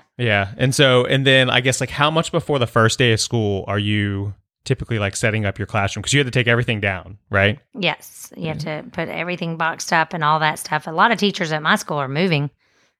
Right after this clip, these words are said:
Speaker 2: to other classrooms, so it's like a
Speaker 1: Uh,
Speaker 2: big
Speaker 1: that,
Speaker 2: old
Speaker 1: not you, though?
Speaker 2: No, not me.
Speaker 1: Okay.
Speaker 2: But I am helping redo the office, the front office, so I'm doing a lot of artwork and stuff for that.
Speaker 1: Oh, that's good. Like, what are you doing? Can you tell us about what you're drawing, or?
Speaker 2: Um, we're, we're trying to,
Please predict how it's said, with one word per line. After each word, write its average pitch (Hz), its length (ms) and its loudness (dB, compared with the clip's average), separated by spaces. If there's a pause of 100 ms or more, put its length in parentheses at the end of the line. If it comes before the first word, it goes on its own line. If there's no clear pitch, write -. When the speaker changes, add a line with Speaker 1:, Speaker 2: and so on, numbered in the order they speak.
(460)
Speaker 2:
to 208 120 2
other 175 320 2
classrooms, 135 600 -2
so 156 100 -8
it's 165 160 -6
like - 140 -8
a - 20 -14
Speaker 1:
Uh, - 60 -16
Speaker 2:
big 180 100 -4
Speaker 1:
that, 123 100 4
Speaker 2:
old 160 220 -2
Speaker 1:
not 113 220 2
you, 113 160 0
though? 120 220 2 (500)
Speaker 2:
No, 156 340 0
not 156 220 -4
me. 143 200 -4 (160)
Speaker 1:
Okay. 90 280 -8 (100)
Speaker 2:
But 180 140 -2
I 196 100 2
am 247 160 4
helping 202 360 2
redo 175 360 0
the 160 160 -2
office, 160 460 0
the 165 160 -8
front 165 240 0
office, 151 340 0
so 165 140 -6
I'm 160 80 -4
doing 160 200 -2
a 156 60 -2
lot 156 160 0
of 147 80 -6
artwork 156 520 -4
and 147 120 -10
stuff 143 220 -8
for - 160 -18
that. 143 260 -10 (420)
Speaker 1:
Oh, 214 120 0
that's - 180 -4
good. 113 260 2 (140)
Like, 123 140 -2
what 139 100 4
are 131 60 2
you 131 80 4
doing? 131 240 4
Can 120 100 -8
you 107 80 -4
tell 107 140 0
us 107 80 -6
about 104 320 0
what 104 80 -8
you're 107 100 -8
drawing, 113 400 -4
or? 92 160 -4
Speaker 2:
Um, 302 340 -2 (120)
we're, 240 320 0
we're 226 240 -2
trying 262 260 -2
to, 220 120 0